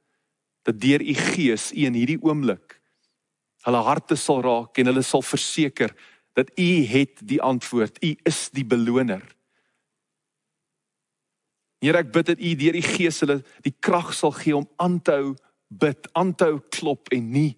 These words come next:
op te gee nie. Dankie, Vader, dat ons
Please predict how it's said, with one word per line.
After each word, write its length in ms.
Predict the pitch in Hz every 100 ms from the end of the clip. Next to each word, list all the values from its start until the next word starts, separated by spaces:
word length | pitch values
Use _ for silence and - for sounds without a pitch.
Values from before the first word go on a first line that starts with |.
| _ _ _ _ -
op 220 | 143 _
te 80 | -
gee 300 | - 165 -
nie. 140 | - _ _ _ _ _ _ _ _ _ _ _ _ -
Dankie, 260 | 160 160 151
Vader, 380 | - 107 85 90 _ _ _ _ _ _ _ _ _ _ _ _ _
dat 140 | 113 127
ons 160 | 165